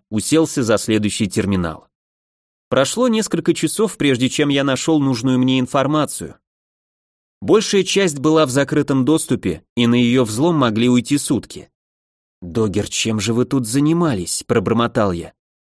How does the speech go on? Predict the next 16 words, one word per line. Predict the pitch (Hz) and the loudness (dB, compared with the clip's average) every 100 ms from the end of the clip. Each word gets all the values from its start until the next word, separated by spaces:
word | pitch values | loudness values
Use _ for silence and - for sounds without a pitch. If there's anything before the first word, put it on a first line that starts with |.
| - | -10
«Откуда | 104 - 160 156 | -8 -4 0 0
взялись | 147 160 208 226 - | 0 -2 0 0 0
эти | 107 87 | -2 -2
уроды?» | 101 127 143 87 82 _ _ _ _ _ _ _ _ _ _ | 0 2 0 -2 -8 _ _ _ _ _ _ _ _ _ _
Я | 98 151 | -2 0
смотрел | 196 185 180 185 196 | 0 -2 0 2 2
на | 170 | 4
многочисленные | 160 151 147 - 165 156 151 139 | 2 2 2 0 -2 0 2 2
записи | 117 151 147 - 135 | 2 0 0 0 -2
с | - | -2
испытаний | - 131 123 147 139 113 | -2 -2 0 2 2 2
того | 127 127 151 | 2 2 4
или | 143 131 | 4 2
иного | 123 139 131 | 2 2 2
типа | 123 131 135 | 2 0 0
вооружения. | 113 117 110 101 104 95 82 - | 2 2 2 0 0 -2 -6 -12